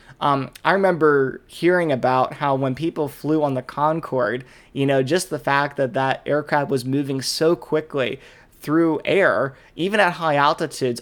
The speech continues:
obviously that produces friction and produces heat on the skin of the aircraft. And they actually said when you flew on Concorde that you could put your hand, like, on the wall of the cabin area and you could feel the heat. You could feel the heat just resonating off of this aircraft.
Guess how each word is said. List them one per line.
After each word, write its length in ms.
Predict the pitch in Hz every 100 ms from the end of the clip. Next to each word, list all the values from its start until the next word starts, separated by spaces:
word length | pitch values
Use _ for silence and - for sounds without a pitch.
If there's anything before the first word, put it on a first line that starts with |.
| -
obviously 460 | 160 185 185 156
that 220 | 139 135 -
produces 640 | 135 131 135 - 131 -
friction 640 | - 165 - - 120 123 - - -
and 280 | 127 131 123
produces 480 | 147 160 127 117
heat 380 | - 202 156 - - -
on 160 | - 139
the 80 | 120
skin 260 | - 151
of 60 | 131
the 80 | 107
aircraft. 480 | 151 165 123 117
And 100 | 139
they 80 | 156
actually 360 | 226 277 - 170
said 240 | - 190
when 120 | 151
you 80 | 139
flew 220 | 139 185
on 120 | 165 131
Concorde 640 | 139 160 170 143 127 127 - -
that 100 | 127
you 140 | 135 202
could 180 | 208 208
put 200 | 165 143
your 120 | 131
hand, 420 | 139 156 175 185 - -
like, 220 | 139 139 135
on 160 | 143
the 100 | 131
wall 360 | 123 127 147 151
of 40 |
the 160 | 131 -
cabin 300 | 131 147 165
area 340 | 170 185 190 - - 135
and 140 | 147
you 100 | 208
could 180 | 208 165
feel 260 | - 180
the 120 | 135 127
heat. 600 | - - 220 - - - _
You 100 | 208
could 180 | 214 170
feel 180 | 202 175
the 120 | 139
heat 380 | - 208 208 156
just 200 | 147 127
resonating 720 | 127 170 185 151 135 131 120
off 240 | - 170 147
of 80 |
this 160 | 127 131
aircraft. 540 | 143 147 123 107 -